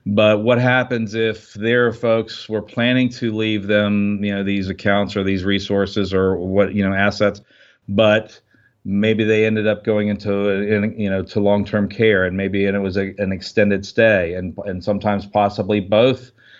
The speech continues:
both, you know, parents ended up, you know, having some long-term care expenses, and suddenly the resources that you thought were gonna be there and the parents thought that were gonna be there are no longer there to pass on, right? And that's, that's the most common scenario.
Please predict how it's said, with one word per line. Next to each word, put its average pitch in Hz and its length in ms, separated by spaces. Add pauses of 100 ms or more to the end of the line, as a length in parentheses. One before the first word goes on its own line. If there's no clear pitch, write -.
(140)
both, 113 320
you 107 140
know, 92 80
parents 98 480
ended 98 200
up, 95 200
you 95 180
know, 92 60
having 95 260
some 98 240
long-term 95 440
care 95 160
expenses, 90 440
and 92 160
suddenly 104 640 (280)
the 107 120
resources 113 580
that 107 220
you 104 80
thought 131 320
were 107 140
gonna 98 180
be 95 180
there 98 300
and 98 120
the 95 100
parents 131 360
thought 98 240
that 98 100
were 92 120
gonna 95 160
be 95 160
there 92 280 (240)
are 107 120
no 110 180
longer 104 320
there 104 240
to 101 80
pass 101 400
on, 110 320 (420)
right? 98 320
And 107 140
that's, 117 220
that's 120 260
the 113 120
most 107 280
common 120 460
scenario. 98 800